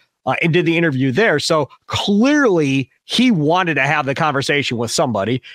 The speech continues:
Haynes caught him on a day when he was fired up to talk about it, and he did the interview. But again, to those naysayers of Giannis who think Giannis is fake or whatever because he never does anything wrong,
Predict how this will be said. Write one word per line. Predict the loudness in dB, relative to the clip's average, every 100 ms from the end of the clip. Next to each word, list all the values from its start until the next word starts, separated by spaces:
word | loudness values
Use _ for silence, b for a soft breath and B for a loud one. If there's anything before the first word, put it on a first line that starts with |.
| B
Haynes | 0 0 0
caught | 0 0
him | 0
on | 0
a |
day | 2 0
when | 0
he | 0
was | 0
fired | 0 0 0
up | -2
to | -2
talk | -2 -2
about | -2 0 0
it, | -2 B B -4
and | 0
he |
did | 2 2
the | 2
interview. | 0 -2 -4 -2
But | -2
again, | 0 0 2 2 -2 -6 _ -6
to | 0
those | 2 0 -2
naysayers | 0 0 0 0 0 0
of | 0
Giannis | 0 0 -2 -4 b b b _ _ -4
who | 0 2 0 -2 _ -16 -4
think | -2 0
Giannis | 0 0 -2
is | -4 -4
fake | -4 -2 0 0 -2
or | 0
whatever | 0 0 0
because | -2 -2 -2
he | 0
never | -2 0
does | 0 0
anything | -2 -2 -2
wrong, | 0 0 0 -2